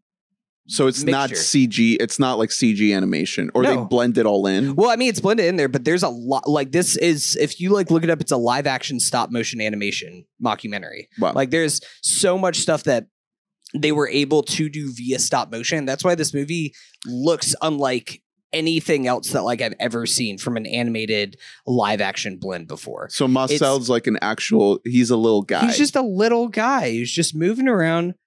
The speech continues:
Speaker 2: just trying his best.
Speaker 1: And his grandmother.
Speaker 2: Sometimes I do get choked up just thinking about Marcel, just
Speaker 1: Oh
Speaker 2: living his
Speaker 1: my
Speaker 2: little
Speaker 1: gosh.
Speaker 2: life, just being a, a,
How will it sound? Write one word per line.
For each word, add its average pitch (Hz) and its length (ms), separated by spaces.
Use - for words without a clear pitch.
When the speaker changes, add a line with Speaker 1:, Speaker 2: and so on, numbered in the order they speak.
Speaker 2:
just - 200
trying 180 340
his 233 120
best. 127 500
Speaker 1:
And 120 140
his 113 140
grandmother. 110 560
Speaker 2:
Sometimes 247 400
I 175 80
do 156 180
get 214 140
choked - 400
up 151 160
just - 180
thinking 180 300
about 139 240
Marcel, 117 420
just 117 220
Speaker 1:
Oh 123 80
Speaker 2:
living 123 220
his - 60
Speaker 1:
my 147 80
Speaker 2:
little 143 180
Speaker 1:
gosh. 131 40
Speaker 2:
life, 117 360
just 143 240
being 175 260
a, 156 80
a, 139 140